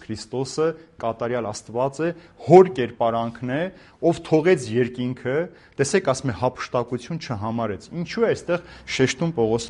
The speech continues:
առաքյալը։ Որովհետև իր աստվածությունը թողեց, փառքը թողեց, Հայր Աստծուն, Սուրբ Հոգուն, հրեշտակներին, սուրբերի դասերը թողեց, իջավ,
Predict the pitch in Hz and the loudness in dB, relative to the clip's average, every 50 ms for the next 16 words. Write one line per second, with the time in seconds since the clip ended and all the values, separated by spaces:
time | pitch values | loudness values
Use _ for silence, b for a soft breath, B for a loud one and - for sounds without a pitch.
0 | 107 104 110 104 113 - 117 107 101 - B B B B B B B B B B | -4 -2 -2 -4 -4 -4 -4 -4 -6 -6 B B B B B B B B B B
1 | B B B - - - - - - - - - - - - - - - - - | B B B -20 -20 -20 -20 -20 -20 -20 -20 -20 -20 -20 -20 -20 -20 -20 -20 -20
2 | - - - - - - _ _ _ - 135 147 147 151 156 165 160 180 165 143 | -20 -20 -20 -20 -20 -20 _ _ _ 4 8 8 10 8 8 6 4 2 2 2
3 | 151 156 147 127 127 - - 131 127 123 - 123 - - 123 117 107 - - - | 4 4 4 4 4 2 0 -2 -2 0 -2 -6 -6 -6 -8 -8 -8 -8 -6 -4
4 | 120 110 98 127 147 190 220 - - - - - _ _ _ _ - - - 131 | -4 -2 0 0 0 0 0 -4 -8 -16 -20 -20 _ _ _ _ -20 -14 -8 -6
5 | 127 135 135 - - 120 - - - 110 98 110 131 147 147 - - 131 131 131 | -6 -6 -6 -8 -14 -18 -16 -12 -12 -10 -6 -6 -6 -8 -8 -8 -4 -2 -2 0
6 | 120 110 - - - - 131 131 135 - - 135 127 - - - 110 107 - - | 0 -2 -4 -6 -10 -10 -10 -10 -10 -10 -10 -10 -10 -10 -8 -10 -10 -8 -8 -10
7 | 120 113 110 104 117 123 - - - 117 120 117 - 120 117 113 117 113 117 B | -10 -10 -8 -8 -8 -8 -8 -6 -6 -6 -6 -8 -10 -10 -8 -6 -6 -8 -10 B
8 | B B B - - - 139 131 127 - 139 131 123 110 117 113 117 - - - | B B B -20 -10 -8 -8 -8 -4 -4 -4 -4 -4 -4 -4 -4 -4 -4 -6 -6
9 | 123 113 107 - - 120 117 110 139 170 190 185 - B B B B B - 127 | -8 -8 -8 -8 -6 -6 -4 -2 -2 -2 -2 -4 -8 B B B B B -12 -12
10 | 123 - - 147 151 165 160 160 | -10 -8 -4 -2 0 0 -2 -4